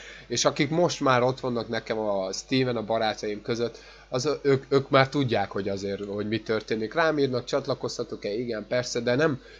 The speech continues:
folyamatosan írogatnak, hogy ez történt, az történt, amaz történt, ami, ami tök jó, csak nem akkor, mikor az ember szeretne egy kis tartalmi időt eltölteni egy játékkal, vagy valami. Úgyhogy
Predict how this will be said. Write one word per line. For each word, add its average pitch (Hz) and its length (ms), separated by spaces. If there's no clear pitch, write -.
folyamatosan 127 720
írogatnak, 120 500
hogy 117 140
ez 120 160
történt, 110 380
az 113 140
történt, 107 320
amaz 135 280
történt, 165 460
ami, 135 220
ami 143 300
tök - 240
jó, 139 140
csak 135 180
nem 127 140
akkor, 113 220
mikor 110 200
az 101 80
ember 107 220
szeretne 104 360
egy - 60
kis - 160
tartalmi 101 460
időt 101 240
eltölteni 95 580
egy 95 140
játékkal, 98 520
vagy 101 140
valami. 127 480
Úgyhogy 135 440